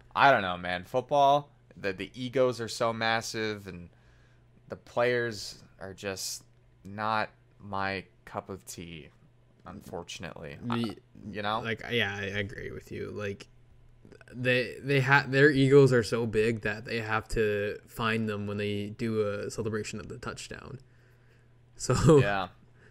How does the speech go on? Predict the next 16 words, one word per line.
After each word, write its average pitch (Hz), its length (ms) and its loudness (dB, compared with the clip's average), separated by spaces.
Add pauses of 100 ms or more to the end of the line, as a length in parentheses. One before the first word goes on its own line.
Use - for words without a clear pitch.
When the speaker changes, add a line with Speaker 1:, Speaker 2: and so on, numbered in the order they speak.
(380)
Speaker 2:
I 127 60 0
Speaker 1:
Yeah. 104 200 2
Speaker 2:
mean 113 140 0
Speaker 1:
Uh, 127 140 -2
like, 180 220 2
I 175 160 6
love 147 300 4
basketball. 107 600 2
I 113 100 4
think 170 200 -8
that's 117 340 2
a 104 80 -2
really 113 280 -4
good 98 140 -2
amount 92 260 -4
of 87 60 -6